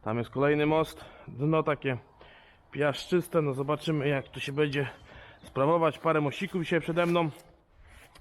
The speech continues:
I jak się uda, to pod koniec dnia pojadę, to, e, sprzedam. Nienawidzę, jak jest pioch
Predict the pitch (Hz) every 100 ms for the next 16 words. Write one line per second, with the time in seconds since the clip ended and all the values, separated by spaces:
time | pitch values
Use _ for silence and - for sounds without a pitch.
0 | - - - - - - - - - 170
1 | 170 147 - - - - - 135 - 139
2 | 147 143 135 127 - 156 135 113 110 135
3 | 147 135 - - - - - - - 156
4 | 147 143 131 139 135 123 123 - - -
5 | - 120 117 113 - - - - - -
6 | - - - - - 165 131 101 - -
7 | - - - 135 135 117 123 131 117 -
8 | - - - - - 117 120 117 120 -
9 | - - _ _ _ - - - - -
10 | 196 202 175 156 127 -